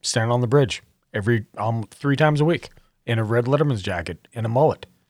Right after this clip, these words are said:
And he was never there. I saw him, but he was never there. So, you know, some of the stuff kinda hits home, but, uh, again, at the same time, we talked about earlier,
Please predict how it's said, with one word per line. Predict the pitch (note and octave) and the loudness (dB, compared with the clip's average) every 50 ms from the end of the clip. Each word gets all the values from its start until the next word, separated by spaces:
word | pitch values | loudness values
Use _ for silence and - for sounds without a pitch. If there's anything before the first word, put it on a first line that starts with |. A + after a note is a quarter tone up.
| _ _ _ _ _ _ _ _ _ _ _ - | _ _ _ _ _ _ _ _ _ _ _ -8
And | G2 G2 F#2+ F#2+ F2+ - | -4 -4 -2 -2 -4 -2
he | - A2 | -2 0
was | G#2+ G#2 G2+ F2 F2+ | 0 0 -2 -2 -2
never | G2+ G2+ G2 F#2+ G#2+ | -4 -4 -2 -2 -2
there. | G#2 G2 G2+ - - - _ _ _ _ _ _ - | -4 -4 -6 -8 -12 -18 _ _ _ _ _ _ 0
I | A#2+ B2 | 0 2
saw | - - C#3 D#3 A3 A3 - | 4 4 4 4 4 4 0
him, | - G#2+ - _ _ _ _ _ _ _ _ _ _ _ _ _ | -4 -10 -14 _ _ _ _ _ _ _ _ _ _ _ _ _
but | - C3 A#2 | -2 0 2
he | A2+ A#2 | 2 2
was | G#2 F#2 | 0 -2
never | G#2 F#2+ F#2 F2 | -4 -6 -6 -6
there. | E2+ F2 D#2+ - - - _ _ _ _ _ _ _ _ _ _ _ - | -8 -8 -10 -12 -18 -20 _ _ _ _ _ _ _ _ _ _ _ -8
So, | - - B2 G2+ F#2+ F2+ E2+ - _ _ _ _ _ _ - - - - - _ _ _ _ _ _ _ | -2 0 2 2 2 0 -2 -6 _ _ _ _ _ _ -20 -20 -20 -20 -20 _ _ _ _ _ _ _
you | - C#3+ | 2 2
know, | C#3 C3+ C3 B2+ | 4 4 4 4
some | - - F#3 F3+ | 4 4 4 6
of | F3+ | 6
the | E3+ | 4
stuff | D#3 - - E3 D3+ C#3 - | 4 4 6 6 6 4 4
kinda | - D3+ C3+ B2 A#2 | 2 0 2 2 2
hits | A#2+ B2 - - | 0 0 0 0
home, | C3 B2+ B2 | 0 2 2
but, | B2+ C3 B2+ | 0 0 0
uh, | B2 C#3 C3+ C3+ E3 | -2 -4 -4 -2 0
again, | E3 D3 C3+ B2+ C#3+ C#3 C3+ | 0 2 2 4 2 2 2
at | C3 A2 | 0 -4
the | F#2+ | -2
same | - - C#3+ C3 A#2+ | 0 0 0 0 0
time, | A#2 - C3+ B2+ B2 | 2 2 2 2 2
we | A#2+ A#2 | 0 0
talked | - C#3 B2 A#2 A2+ | 2 2 2 2 0
about | A2 G2+ | -2 0
earlier, | G#2 A2 A#2 A#2 A2 G2+ F#2+ F#2+ F#2+ G2 | 0 0 0 0 0 -2 -4 -4 -6 -6